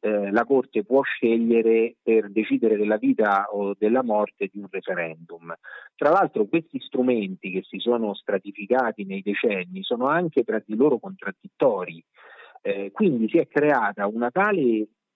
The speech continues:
discrezionalità nella, nelle decisioni della Corte che inevitabilmente poi quando c'è discrezionalità c'è anche, ehm, la possibilità che si facciano delle scelte che sono politiche.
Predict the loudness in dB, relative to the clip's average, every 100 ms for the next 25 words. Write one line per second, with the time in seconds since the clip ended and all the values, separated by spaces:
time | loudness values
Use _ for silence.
0 | _ -6 -6 -2 -2 0 -2 0 2 2
1 | 2 0 -2 _ _ _ _ -4 -2 -2
2 | -6 -6 -4 -4 -4 -4 -4 -2 -2 -2
3 | -2 -2 -2 -4 -6 -2 0 0 2 2
4 | 2 0 0 -2 -2 0 -2 0 0 0
5 | 2 2 4 2 0 _ _ _ _ _
6 | -20 -10 -4 -2 0 0 0 -2 -6 -2
7 | -4 -4 -6 -2 0 0 0 -2 -2 -2
8 | 2 2 0 -2 0 2 2 -2 -10 -20
9 | _ _ -4 -2 -2 -2 -4 -4 -4 -6
10 | -10 -20 _ _ -12 -8 -8 -10 -12 -4
11 | 0 0 2 -2 -2 -8 -8 -8 -8 -6
12 | -4 -2 -2 -2 -4 -4 -4 -2 -2 -2
13 | -6 -8 -8 -6 -6 -6 -6 -4 0 0
14 | 0 -6 -6 -6